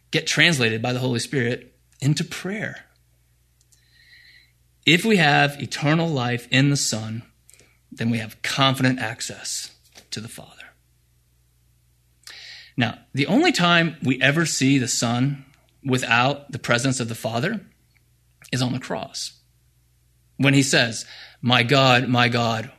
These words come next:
why have you forsaken me?" That happens because on the cross, Jesus is taking our place. He's taking upon himself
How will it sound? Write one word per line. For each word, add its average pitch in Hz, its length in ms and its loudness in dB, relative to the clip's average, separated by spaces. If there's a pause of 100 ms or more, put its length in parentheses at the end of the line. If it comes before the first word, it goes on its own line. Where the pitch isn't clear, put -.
(160)
why 120 380 2
have 127 180 0
you 127 100 4
forsaken 117 720 -6
me?" 101 320 -14 (1500)
That 170 280 4
happens 156 600 0
because 135 320 -2
on 185 120 2
the 151 60 2
cross, 131 800 -2 (200)
Jesus 127 540 0
is - 160 -8
taking 139 340 -2
our 120 240 -4
place. - 800 -12 (1080)
He's 208 300 2
taking 196 320 4
upon 175 340 0
himself 156 680 2